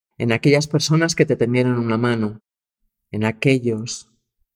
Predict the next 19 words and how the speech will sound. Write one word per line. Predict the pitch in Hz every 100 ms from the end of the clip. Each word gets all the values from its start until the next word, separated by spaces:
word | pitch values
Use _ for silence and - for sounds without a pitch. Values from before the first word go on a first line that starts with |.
| -
que | 131
te | - 120
abrazaron | 113 110 117 139 120 113 101 98 107 _ _ _ _ -
o | 143
te | - 143
empujaron | 131 123 127 - 165 156 117 107 117 - -
para | 117 117
que | -
te | -
levantaras, | 113 110 110 107 107 101 113 - - _ _ _ _ _ _
y | - 123 113 117 _
en | - 117
ti, | - 139 131 - _ _ _ _ _ _ _ _ -
en | 123
cómo | 131 139 151
tú | - 175 208 214 _ _ _
te | - 123
has | 123
sostenido | - 131 - - 113 117 110 101 92